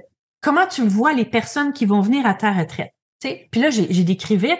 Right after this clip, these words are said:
puis là, j'ai fait, oh my God, c'est pas, pas en tout de développer les compétences que le monde a besoin, là.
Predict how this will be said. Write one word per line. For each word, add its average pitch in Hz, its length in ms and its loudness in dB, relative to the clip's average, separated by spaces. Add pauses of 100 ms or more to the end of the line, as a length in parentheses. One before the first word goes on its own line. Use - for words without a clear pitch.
puis 269 80 -6
là, 285 80 -2
j'ai 233 140 0
fait, 220 280 -2
oh 247 140 0
my 170 140 0
God, 180 320 0
c'est - 220 -10
pas, 233 100 -2
pas 294 240 -2
en 240 80 0
tout - 160 -8
de 180 160 0
développer 165 440 0
les 185 60 -6
compétences 180 480 -2
que - 120 -6
le 160 40 0
monde 160 200 2
a 151 120 0
besoin, 147 460 -2
là. 107 160 -8